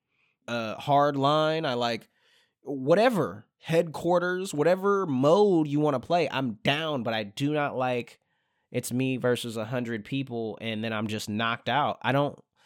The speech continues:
I don't wanna just collect loot to hide from people.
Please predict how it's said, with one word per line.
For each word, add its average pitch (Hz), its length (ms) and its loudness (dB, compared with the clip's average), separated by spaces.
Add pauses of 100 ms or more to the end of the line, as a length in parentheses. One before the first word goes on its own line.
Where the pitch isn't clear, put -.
(720)
I 151 60 4
don't 185 160 6
wanna 180 220 4
just 160 180 0
collect 139 580 -2
loot 127 560 2 (1080)
to 135 600 2 (220)
hide 160 560 0
from 101 220 -4
people. 107 480 -16